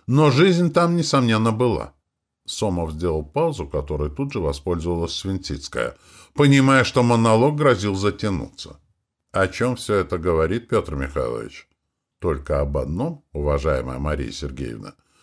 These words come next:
что четыре-пять тысяч лет тому назад Кызылкум посещался инопланетянами, и цель их посещения была связана с отловом диких верблюдов для возможной селекции на неведомой нам планете,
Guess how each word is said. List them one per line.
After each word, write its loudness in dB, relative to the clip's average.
что 2
четыре-пять 2
тысяч -4
лет 0
тому 2
назад -2
Кызылкум -6
посещался -6
инопланетянами, -2
и 4
цель 4
их 0
посещения -2
была 2
связана 0
с -4
отловом 0
диких -6
верблюдов 0
для 4
возможной 4
селекции 0
на 2
неведомой 0
нам -2
планете, -2